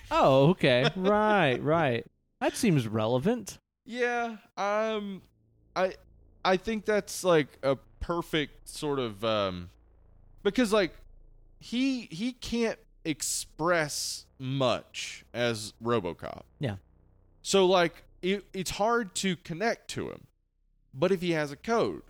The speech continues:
Speaker 2: if he, if he has a way that he, he lives, and you show us doing that, like, we, they, they, like, show him, you know, being brought to life. They show the, the
Speaker 1: I
Speaker 2: directives
Speaker 1: love
Speaker 2: or
Speaker 1: those
Speaker 2: whatever.
Speaker 1: scenes.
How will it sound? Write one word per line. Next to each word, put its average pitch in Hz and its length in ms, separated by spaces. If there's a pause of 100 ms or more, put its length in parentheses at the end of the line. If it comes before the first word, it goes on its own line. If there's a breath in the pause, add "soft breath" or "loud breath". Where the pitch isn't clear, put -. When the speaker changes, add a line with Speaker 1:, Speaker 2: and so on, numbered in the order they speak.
(380)
Speaker 2:
if 139 180
he, 160 300
if 165 100
he 220 180
has 190 280
a 147 80
way 180 680
that 147 240
he, 151 240
he 147 280
lives, 143 440
and 135 180
you 131 80
show 208 340
us 190 140
doing 127 600
that, 85 280
like, 120 360
we, 139 340 (240)
they, 151 400 (180)
they, 131 480
like, 127 340
show 214 240
him, 143 380 (440)
you 135 140
know, 117 140
being 123 340
brought 131 280
to 110 60
life. 113 200
They 107 100
show 107 220
the, 95 220 (440)
the 117 120
Speaker 1:
I - 80
Speaker 2:
directives 117 180
Speaker 1:
love 110 220
Speaker 2:
or 120 60
Speaker 1:
those 104 80
Speaker 2:
whatever. 107 260
Speaker 1:
scenes. 104 420